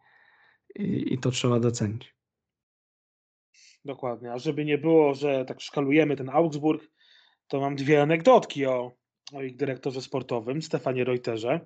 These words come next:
Speaker 2: E, kiedy Reuter grał w Bayernie Monachium, to wspominał, że, e, wprawdzie nie zarabiał najwięcej w, w drużynie, nie był w czołówce płac,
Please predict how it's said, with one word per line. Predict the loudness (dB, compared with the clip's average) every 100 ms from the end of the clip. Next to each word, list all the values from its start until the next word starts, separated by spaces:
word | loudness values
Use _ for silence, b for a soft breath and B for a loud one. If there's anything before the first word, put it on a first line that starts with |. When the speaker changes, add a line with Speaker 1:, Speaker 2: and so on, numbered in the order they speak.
| _ _ b b b b b b
Speaker 2:
E, | -2 2 2 2
kiedy | 2 4 6
Reuter | 6 6 6 4
grał | 6 6 6
w | 4
Bayernie | 2 2 2 0
Monachium, | -2 -4 -6 -6 -6 -6 -10 _ b b b b
to | -16
wspominał, | -16 0 0 2 2 0 0
że, | -2 0 0 -2 -4 -6 -4 -2 -4
e, |
wprawdzie | -2 2 2 2
nie | 2
zarabiał | 4 8 8 8 4 0 _ _ -4
najwięcej | -2 2 2 0 -4 -8
w, |
w | -6 -8 -8
drużynie, | -10 -8 -6 -4 -6 -6 b b b
nie | 2
był | 2 0
w | -2
czołówce | -2 -2 -4 -8
płac, | -4 -2 -4 -6 -18